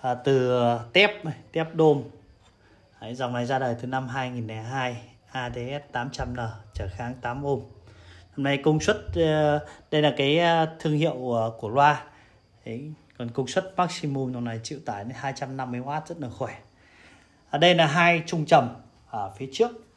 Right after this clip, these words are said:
còn ở bên hông này thì, ờ, có một cái bát, ờ, hai mươi. Đây.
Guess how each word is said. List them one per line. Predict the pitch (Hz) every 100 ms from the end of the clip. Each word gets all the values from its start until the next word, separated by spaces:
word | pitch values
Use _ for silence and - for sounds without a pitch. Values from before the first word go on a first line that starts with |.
| -
còn | 120
ở | 104
bên | 120 143
hông | 123 151 139
này | 123 113
thì, | 117
ờ, | 107 107 - - - - _
có | -
một | 143 127 -
cái | 123 120 139 151
bát, | 165 208 - -
ờ, | 151 135 123 117
hai | - 139
mươi. | 143 147 131 113 - - - _ _ _ _ _ - - - - - -
Đây. | 107